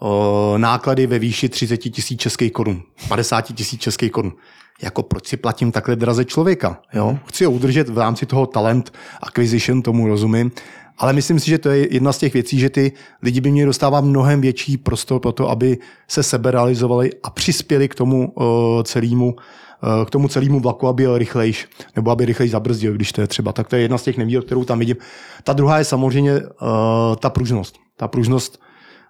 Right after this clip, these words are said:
je výrazně menší a samozřejmě ona musí být u firmy, která má devadesát nebo sto tisíc lidí, musí být výrazně menší než ta, která má sto lidí, že jo. To asi je zcela, zcela zřejmé. No, další nevýhoda, která tam,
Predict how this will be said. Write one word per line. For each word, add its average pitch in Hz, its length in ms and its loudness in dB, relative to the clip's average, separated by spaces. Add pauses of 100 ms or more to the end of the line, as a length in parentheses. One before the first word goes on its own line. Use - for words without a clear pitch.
(360)
je 113 440 2
výrazně 120 380 2
menší 117 520 0
a 110 200 -2
samozřejmě 110 580 0
ona 113 120 0
musí 113 260 0
být 107 240 -2
u 107 300 -2 (240)
firmy, 107 240 -2
která 110 220 0
má 110 140 0
devadesát 107 560 -2
nebo 107 140 0
sto - 140 -6
tisíc - 340 -10
lidí, 107 160 -4
musí 107 260 -4
být 110 120 0
výrazně 104 300 -2
menší 104 280 -2
než 104 120 -2
ta, - 80 -4
která 107 220 -4
má 101 120 0
sto - 160 -6
lidí, 107 220 -4
že 104 140 -12
jo. 113 60 -6 (540)
To - 180 -6
asi - 160 -4
je 104 80 0
zcela, 104 420 -2
zcela 107 300 -2
zřejmé. 101 420 0 (960)
No, 127 320 2
další 143 380 2
nevýhoda, 196 360 2
která 165 280 2
tam, 180 380 2